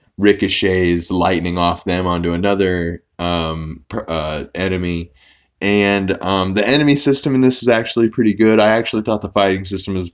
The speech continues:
was okay in this, um, and the aiming system. And, <laughs> um, so I really like that. I also like the health system for it.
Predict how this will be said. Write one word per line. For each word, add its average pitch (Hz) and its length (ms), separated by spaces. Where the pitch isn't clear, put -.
was 98 200
okay 101 380
in 104 100
this, 120 320
um, 104 400
and 95 160
the 98 80
aiming 98 320
system. 131 520
And, 107 720
<laughs> - 200
um, 98 800
so - 140
I 131 80
really 156 240
like 139 160
that. 131 160
I 117 60
also 107 200
like 95 240
the 90 340
health 107 300
system 104 420
for 104 280
it. - 160